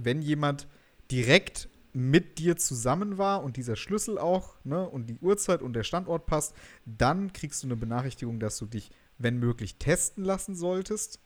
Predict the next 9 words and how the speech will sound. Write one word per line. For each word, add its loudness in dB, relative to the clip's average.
wenn -2
jemand -4
infiziert -8
war. -6
Ansonsten 2
wird 2
dieser 0
Tagesschlüssel -2
weggeworfen 2